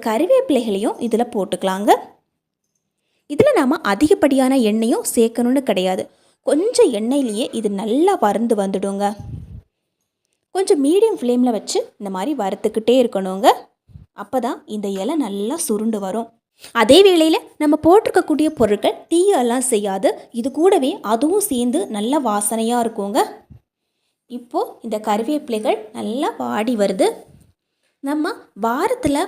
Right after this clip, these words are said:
மூணு முறை எது எடுத்தா கூட நமக்கு முடி உதிர்வு கம்ப்ளீட்டா ஸ்டாப் ஆகுங்க. இப்போ நல்ல ஓரளவுக்கு வறுந்து வந்திருக்குது. இந்த கறிவேப்பிலையோட நிறமும் கொஞ்சம் சேஞ்ச் ஆயிருக்குது. அந்த டைம்ல நம்ம உப்பு சேர்த்துக்கலாம் தேவையான அளவுக்கு. நான் இன்னைக்கு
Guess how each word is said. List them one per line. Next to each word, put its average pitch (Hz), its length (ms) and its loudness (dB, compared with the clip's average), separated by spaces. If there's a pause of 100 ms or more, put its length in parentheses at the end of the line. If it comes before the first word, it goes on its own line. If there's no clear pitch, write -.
(160)
மூணு 381 320 2
முறை 262 200 2 (120)
எது 202 120 -4
எடுத்தா 214 320 0 (120)
கூட 220 200 0
நமக்கு 220 360 -2
முடி 302 280 6 (120)
உதிர்வு 269 200 0 (140)
கம்ப்ளீட்டா 277 640 0
ஸ்டாப் 202 440 -4
ஆகுங்க. 202 320 -6 (880)
இப்போ 339 260 -4 (220)
நல்ல 302 300 0 (140)
ஓரளவுக்கு 262 520 0 (160)
வறுந்து 214 440 -4
வந்திருக்குது. 208 500 -6 (500)
இந்த 226 180 -10 (140)
கறிவேப்பிலையோட 262 680 2 (120)
நிறமும் 240 320 -2
கொஞ்சம் 254 380 -2
சேஞ்ச் 214 360 -4
ஆயிருக்குது. 202 400 -6 (120)
அந்த 277 260 0
டைம்ல 370 340 2
நம்ம 320 200 2
உப்பு 320 260 0
சேர்த்துக்கலாம் 226 520 -2 (140)
தேவையான 247 440 -2
அளவுக்கு. 262 340 -4 (340)
நான் 214 200 -8
இன்னைக்கு 208 240 -6